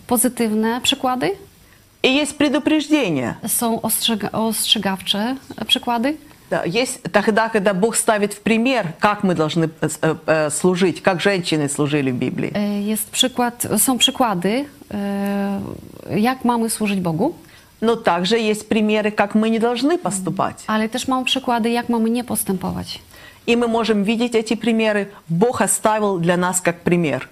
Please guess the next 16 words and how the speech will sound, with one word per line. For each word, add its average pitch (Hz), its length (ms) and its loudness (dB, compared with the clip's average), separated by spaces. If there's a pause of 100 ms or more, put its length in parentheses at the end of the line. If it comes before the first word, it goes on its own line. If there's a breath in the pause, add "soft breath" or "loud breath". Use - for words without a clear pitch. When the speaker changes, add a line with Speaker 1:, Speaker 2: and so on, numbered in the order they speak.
(140)
Speaker 1:
I 233 120 2
Bóg 254 300 0
może, 233 360 2 (400)
e, 202 200 -4 (420)
i 220 80 -2
my 240 220 4
widzimy 226 380 2
te 220 120 -2
przykłady, 208 560 0 (200)
jak 226 180 2
Bóg 220 360 0
zostawił 208 480 -2
dla 196 160 0
nas 202 140 -2
ten 214 160 -2
przykład. - 340 -4